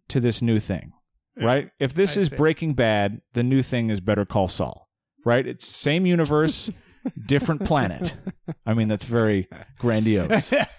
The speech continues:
Speaker 2: <laughs>
Speaker 1: But that is
Speaker 2: Yeah, I
Speaker 1: my,
Speaker 2: get it.
Speaker 1: that
Speaker 2: I
Speaker 1: is
Speaker 2: get
Speaker 1: my
Speaker 2: it.
Speaker 1: opinion, and I want this just to stand as its own thing, so people
Speaker 2: Sure.
Speaker 1: can listen to it, and it can be its thing. I'm gonna leave it up, like, it's free,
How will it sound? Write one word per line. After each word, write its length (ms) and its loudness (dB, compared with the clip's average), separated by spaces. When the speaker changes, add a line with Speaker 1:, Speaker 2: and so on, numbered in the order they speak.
Speaker 2:
<laughs> 420 -10
Speaker 1:
But 300 2
that 200 4
is 80 4
Speaker 2:
Yeah, 80 2
I 60 2
Speaker 1:
my, 40 0
Speaker 2:
get 140 -4
it. 180 -8
Speaker 1:
that 120 2
Speaker 2:
I 40 4
Speaker 1:
is 80 0
Speaker 2:
get 60 -2
Speaker 1:
my 80 2
Speaker 2:
it. 80 2
Speaker 1:
opinion, 260 0
and 100 2
I 60 4
want 200 2
this 160 2
just 220 -2
to 80 -2
stand 420 2
as 100 2
its 180 -4
own 180 2
thing, 260 -8
so 160 -6
people 280 0
Speaker 2:
Sure. 40 -6
Speaker 1:
can 120 -2
listen 260 0
to 160 0
it, 80 -2
and 100 -4
it 60 -2
can 200 -2
be 480 4
its 340 -6
thing. 540 -2
I'm 120 -2
gonna 140 0
leave 260 2
it 60 2
up, 260 2
like, 200 -2
it's 120 -8
free, 580 0